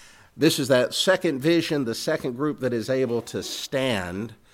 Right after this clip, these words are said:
before the Almighty God. The first of these were the hundred forty-four thousand sealed saints. The second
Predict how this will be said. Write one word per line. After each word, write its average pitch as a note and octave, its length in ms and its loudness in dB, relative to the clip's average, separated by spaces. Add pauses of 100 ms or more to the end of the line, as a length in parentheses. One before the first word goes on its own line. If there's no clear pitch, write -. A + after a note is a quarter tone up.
(380)
before F#2+ 920 0 (100)
the G2 240 -6
Almighty G2+ 520 -2
God. F#2+ 340 -6
The F#2+ 60 -8
first C#3+ 340 -2
of A2+ 80 -4
these C#3 320 -2
were A2+ 80 -6
the G#2 120 -2
hundred A#2 280 -4
forty-four A#2 320 -4
thousand G#2+ 380 -4
sealed G#2 260 -6
saints. G2 320 -6
The F#2+ 100 -12
second - 580 -6